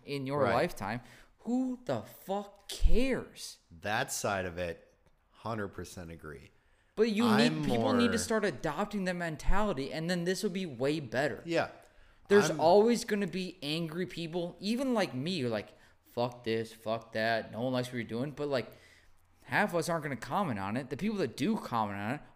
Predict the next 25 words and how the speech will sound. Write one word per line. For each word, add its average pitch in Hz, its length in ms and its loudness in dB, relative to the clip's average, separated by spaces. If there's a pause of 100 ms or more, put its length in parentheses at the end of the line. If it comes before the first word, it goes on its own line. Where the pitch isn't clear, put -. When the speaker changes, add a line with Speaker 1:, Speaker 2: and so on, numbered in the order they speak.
Speaker 1:
aren't 151 220 -2
worth 139 160 -2
a 131 40 -2
grain 117 300 -2
of 104 80 -4
salt, 110 460 -2
aren't 151 260 -2
worth 127 260 0 (280)
time 131 320 0
of 107 80 -6
day. 101 380 -6 (300)
Like, 143 200 -4
Speaker 2:
Yeah. 104 160 -2
Speaker 1:
leave 170 180 0
'em 190 60 -4
alone. 110 520 -2
If 113 220 -6
the, 127 180 -10
you 151 260 -4
let 180 260 -2
that, 127 480 -2
that 123 340 -2
affect 131 460 -4
your 113 120 -8
life, 117 680 -4